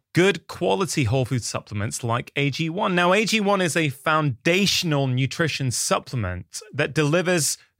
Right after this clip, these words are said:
comprehensive nutrients to support whole body health. It's a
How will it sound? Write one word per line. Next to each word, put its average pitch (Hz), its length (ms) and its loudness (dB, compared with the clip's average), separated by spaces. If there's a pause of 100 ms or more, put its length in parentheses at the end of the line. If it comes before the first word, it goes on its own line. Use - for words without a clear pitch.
(120)
comprehensive 185 840 0
nutrients 123 960 -2 (280)
to 147 120 -2
support 165 540 0
whole 147 420 -2
body 120 360 0
health. 98 440 -4
It's 156 260 -2
a 143 200 2